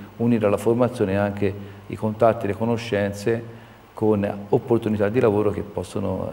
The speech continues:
essere incrementate. La formazione sicuramente deve essere trasversale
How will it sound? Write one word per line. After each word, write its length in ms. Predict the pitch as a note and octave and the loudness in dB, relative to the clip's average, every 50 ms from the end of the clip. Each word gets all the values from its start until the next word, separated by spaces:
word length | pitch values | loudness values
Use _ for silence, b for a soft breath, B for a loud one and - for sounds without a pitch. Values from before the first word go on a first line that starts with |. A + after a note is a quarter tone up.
| - - | -8 -10
essere 280 | - - - F#2+ F#2+ | -10 -10 -10 -10 -10
incrementate. 560 | F#2 - - F#2+ F#2+ F#2+ F#2 - - - - G2 | -8 -6 -6 -6 -6 -6 -6 -8 -10 -10 -8 -10
La 100 | G2 G2 | -10 -10
formazione 440 | G2 - G#2+ G2+ G2+ F#2+ - A#2+ G#2+ | -6 -6 -4 -4 -4 -2 -2 -2 -2
sicuramente 720 | G2 G2 F#2+ F#2+ G2+ G#2+ G#2+ G#2 G#2 - - - - - - | -2 -2 -2 -2 0 0 0 -2 -2 -4 -6 -6 -6 -8 -6
deve 120 | - G#2 | -4 -4
essere 220 | F#2+ F#2 - G2+ F#2+ | -4 -4 -4 -6 -2
trasversale 1080 | - G#2 G2+ G2+ G#2+ B2 A#2+ A2+ - - F#2 F2 F#2 F#2+ G2+ G#2 - B B B B | 0 0 0 0 0 -2 -2 -2 -2 -4 -2 -2 -2 -4 -6 -8 -10 B B B B